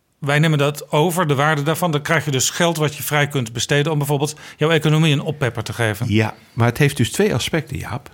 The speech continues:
Speaker 2: Kijk, eh, als je opkoopt, obligaties, overheidsobligaties, of zelfs corporate bonds, hè, bedrijfsobligaties, daar interveneer je in de kapitaalmarkt. Kijk, de geldmarkt is altijd het domein van de centrale bank geweest.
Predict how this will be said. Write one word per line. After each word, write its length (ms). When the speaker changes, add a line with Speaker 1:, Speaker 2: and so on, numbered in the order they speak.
Speaker 2:
Kijk, 440
eh, 140
als 180
je 120
opkoopt, 580
obligaties, 800
overheidsobligaties, 760
of 120
zelfs 400
corporate 400
bonds, 280
hè, 160
bedrijfsobligaties, 1300
daar 220
interveneer 840
je 60
in 140
de 100
kapitaalmarkt. 800
Kijk, 200
de 80
geldmarkt 560
is 60
altijd 240
het 100
domein 360
van 180
de 60
centrale 420
bank 220
geweest. 380